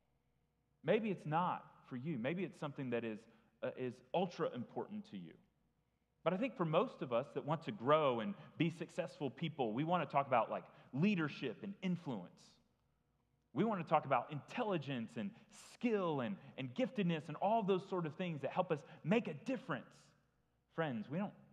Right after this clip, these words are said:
we don't need friends. That's that, that's what kids, kids need friends. Kids need friends for healthy socialization and everything. But our society te-, teaches us that, that once you get to adulthood, you should be self-sufficient.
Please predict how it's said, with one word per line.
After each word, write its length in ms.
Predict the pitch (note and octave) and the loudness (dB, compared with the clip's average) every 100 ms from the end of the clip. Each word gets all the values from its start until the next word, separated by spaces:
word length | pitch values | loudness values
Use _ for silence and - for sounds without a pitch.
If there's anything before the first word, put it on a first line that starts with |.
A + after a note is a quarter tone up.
| - _ _ _ _ | -20 _ _ _ _
we 40 | C3 | -12
don't 60 | |
need 140 | G2+ F2 | -10 -8
friends. 300 | A#2+ A#2 A2 - _ _ _ _ | -8 -8 -10 -20 _ _ _ _
That's 140 | C#3 - | -6 -4
that, 200 | - - | -4 -6
that's 160 | - - | -14 -12
what 100 | D3+ - | -12 -8
kids, 180 | - E3 - - _ - | -4 -4 -4 -20 _ -4
kids 200 | G#3 C#3 | -4 -2
need 180 | C3+ G#2+ | -4 -2
friends. 320 | G#2+ G2+ C#3+ - - - _ _ _ - | -2 -2 -4 -12 -20 -20 _ _ _ -4
Kids 160 | E3 | -2
need 160 | F3+ E3+ | -2 0
friends 280 | D3+ C#3 D3 | 0 0 -2
for 180 | C3+ B2 C3 | -4 -4 0
healthy 300 | C#3 C#3 C#3 | -2 0 -6
socialization 840 | C3+ C#3+ C#3+ B2 A#2 A2+ A#2 A#2+ | -4 -6 -6 -8 -4 -6 -6 -8
and 120 | A2 | -6
everything. 500 | G#2+ G#2+ G#2 G2+ G2+ F#2+ - - _ _ - | -6 -8 -8 -8 -8 -10 -16 -20 _ _ 0
But 180 | A#2+ - - - B2+ | 0 0 -16 -8 -6
our 100 | B2+ | -6
society 560 | - - G#3+ C#3+ A#2 A2 | -8 2 4 4 0 -6
te-, 120 | F#3+ G3 - | -8 -8 -6
teaches 340 | A#3 A3 A#2 | -8 -6 -6
us 180 | F#2 F#2+ - - | -4 -4 -6 -6
that, 200 | G2+ - _ _ _ _ _ _ | -6 -6 _ _ _ _ _ _
that 220 | A#2+ A2+ | -4 -4
once 180 | B2+ F3 F3 | -2 -4 -4
you 60 | |
get 220 | C#3+ G#3+ - | -4 -4 -2
to 100 | B2+ | -4
adulthood, 560 | G#2 G#3 - A2+ F2+ E2+ - _ _ _ _ - | 4 4 4 -8 -8 -10 -18 _ _ _ _ -2
you 160 | G3+ | -2
should 260 | D4 C4 G3+ | -2 -6 -4
be 180 | F#3 G#3 - | -4 -4 -2
self-sufficient. 600 | A2+ - - - - - | -4 -4 -6 -6 -6 -12